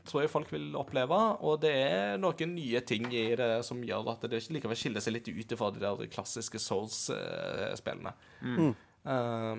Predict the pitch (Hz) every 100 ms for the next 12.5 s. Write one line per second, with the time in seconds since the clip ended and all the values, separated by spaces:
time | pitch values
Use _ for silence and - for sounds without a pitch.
0 | - - - 156 214 240 - 180 - 190
1 | 180 156 139 131 117 196 226 151 127 156
2 | 156 139 135 135 123 117 123 - 147 123
3 | 120 117 113 117 113 127 131 123 123 113
4 | 107 - 117 110 107 110 - 113 104 104
5 | 104 101 90 107 - - - - 113 113
6 | - - - 110 - 131 - - - -
7 | - - - - - - - - - -
8 | 143 180 185 180 185 135 113 117 - 156
9 | 151 - 135 135 131 123 143 147 139 139
10 | 139 117 120 139 131 135 135 - 123 -
11 | - - 135 113 - 123 - - 113 110
12 | 113 113 - 151